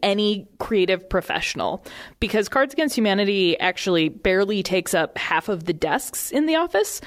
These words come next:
The rest are other folks in Chicago who are freelancers, um, in t-, design, video, gaming, anything you could think of. We, we actually, I think, have a couple two-person companies,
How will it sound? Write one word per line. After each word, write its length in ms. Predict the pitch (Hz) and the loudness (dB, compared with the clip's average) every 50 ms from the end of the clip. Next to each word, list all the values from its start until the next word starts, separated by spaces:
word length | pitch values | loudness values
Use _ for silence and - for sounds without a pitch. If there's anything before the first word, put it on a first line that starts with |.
| - - - - - | -16 -18 -18 -12 -4
The 140 | - - 226 | 0 0 2
rest 400 | 214 220 254 302 - - - - - | 2 2 0 0 -2 -6 -10 -4 0
are 420 | 196 202 196 190 185 175 - - - | 2 4 4 4 4 4 2 2 2
other 240 | 196 202 202 208 202 | 0 2 2 2 0
folks 360 | - - 202 190 180 - - | 2 2 2 2 2 -2 -2
in 100 | - 190 | -2 0
Chicago 580 | 180 - 202 180 - 180 180 175 165 175 180 170 | 0 0 -2 -2 0 0 0 2 2 2 2 2
who 300 | 170 190 185 175 165 165 | 2 2 2 4 4 2
are 560 | 165 - - 175 170 165 165 165 160 156 160 - - - - - - _ - | 2 0 0 2 2 4 4 4 2 2 0 -4 -10 -18 -18 -20 -14 _ 0
freelancers, 1120 | 330 330 320 311 302 302 294 294 277 - 302 294 277 277 277 269 277 269 247 240 - - - - _ - | 2 2 4 4 4 4 2 2 2 2 2 4 4 4 4 4 2 0 -2 -4 -6 -8 -8 -8 _ 0
um, 360 | 208 202 190 185 180 175 175 - | 2 2 4 4 2 2 0 0
in 220 | - 185 185 180 | 0 0 0 0
t-, 140 | - - - 190 | -2 -6 -8 -6
design, 960 | 175 180 185 175 160 - 196 190 196 202 208 208 208 202 196 196 196 196 196 196 - - - _ - - | -2 0 0 0 0 0 0 2 2 2 2 2 2 2 2 2 2 0 0 -2 -8 -18 -20 _ -12 -8
video, 840 | 180 165 175 190 185 202 196 190 190 185 185 180 180 175 175 175 - | -6 0 0 0 2 2 2 2 2 4 4 4 4 4 4 2 0
gaming, 680 | 175 165 175 170 170 170 175 175 175 175 170 170 165 160 - - - | -2 -2 0 0 2 2 2 2 2 2 2 0 0 -2 -2 -4 0
anything 380 | - 175 196 220 220 202 220 196 | 0 0 2 2 0 0 0 0
you 80 | 175 160 | 0 0
could 180 | - 170 160 | -2 -4 -2
think 200 | - 185 180 165 | 0 -2 0 2
of. 340 | 185 180 180 180 175 175 - | 2 2 4 2 0 -2 -2
We, 160 | - 240 220 | -2 0 0
we 120 | - 247 247 | 2 0 0
actually, 280 | 247 247 - 254 226 | 0 0 0 2 2
I 40 | 208 | 2
think, 180 | 214 - 190 - | 0 -2 -4 -2
have 140 | 196 180 | 0 -2
a 40 | 175 | -2
couple 460 | - - - 185 - 185 180 170 165 | -2 -2 -4 -2 0 2 2 2 2
two-person 800 | 160 - - 247 233 - 233 220 214 - 233 220 208 214 214 202 - - | 0 -2 -4 -4 -2 0 0 -2 0 0 0 0 2 0 0 -2 -4 -4
companies, 800 | - 226 208 - 214 208 208 208 208 214 208 202 - - - | -2 -2 -2 0 -2 0 0 2 0 0 -2 -4 -8 -10 -10